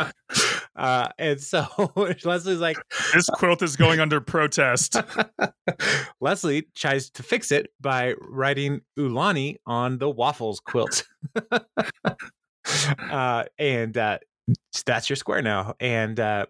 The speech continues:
Speaker 1: <laughs> and so Leslie's like, "What does Ulani mean?" <laughs> And she says, with the straightest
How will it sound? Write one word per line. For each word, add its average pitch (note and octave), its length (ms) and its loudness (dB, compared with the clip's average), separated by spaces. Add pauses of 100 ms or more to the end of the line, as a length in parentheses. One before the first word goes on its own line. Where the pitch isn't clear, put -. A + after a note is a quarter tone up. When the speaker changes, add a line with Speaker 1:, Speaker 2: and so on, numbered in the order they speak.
(120)
Speaker 1:
<laughs> - 160 -6
and D#3+ 200 0
so D#3 140 -2
Leslie's C#3 380 -2
like, A#2+ 120 0
"What C#3+ 140 0
does D#3 160 -2 (280)
Ulani D#3 360 0
mean?" D3+ 440 -2
<laughs> - 60 -20 (380)
And - 220 -2
she - 160 0
says, B2+ 480 -2 (360)
with C#3+ 260 2
the C3 160 0
straightest C3 560 -2